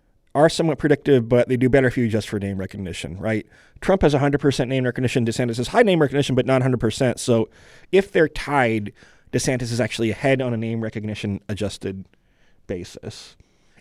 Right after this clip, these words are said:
If you believe that, like, party support matters at all, I mean, you know, there are a lot of deep cuts against Trump within the party these days. And, like,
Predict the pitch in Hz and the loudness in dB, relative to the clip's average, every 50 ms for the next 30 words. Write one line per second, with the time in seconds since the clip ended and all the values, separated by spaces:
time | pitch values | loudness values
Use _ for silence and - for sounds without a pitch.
0 | - - 160 - 180 165 143 143 151 156 147 139 135 - 123 123 113 104 - - | -4 -4 -4 -2 -2 2 2 4 4 6 4 4 4 2 2 0 0 0 -4 -8
1 | _ _ _ _ _ _ _ _ _ _ - - 131 127 131 131 131 - - 127 | _ _ _ _ _ _ _ _ _ _ -8 -2 0 2 2 2 0 -2 -2 -2
2 | - 135 120 123 127 127 123 127 117 117 120 120 127 147 160 160 143 131 127 120 | -2 0 0 0 0 2 2 2 2 2 2 4 6 6 6 6 6 4 4 2
3 | 113 110 104 101 - - 139 127 110 98 87 98 104 113 113 120 131 143 135 120 | 0 0 0 -2 -4 -4 -4 -2 -2 -2 -4 -2 -2 0 0 0 2 2 2 2
4 | 101 - 135 139 - - - 139 135 - - - 123 120 123 117 - - - _ | 2 0 0 0 0 -2 -2 -2 -2 -2 0 -2 -2 -2 -2 -4 -6 -10 -14 _
5 | _ _ _ _ _ _ _ _ _ _ _ - - 147 151 - - 151 - 165 | _ _ _ _ _ _ _ _ _ _ _ -4 -2 -2 -2 -2 -4 -2 -2 0
6 | 156 156 151 151 - 156 156 160 160 156 160 165 151 - - 147 151 170 175 185 | 0 0 -2 -2 0 2 0 2 0 -2 -4 -6 -6 0 0 2 2 2 2 2
7 | 190 190 165 143 135 117 110 107 107 104 98 92 - - | 0 0 4 4 4 4 4 2 0 0 -2 -2 -6 -12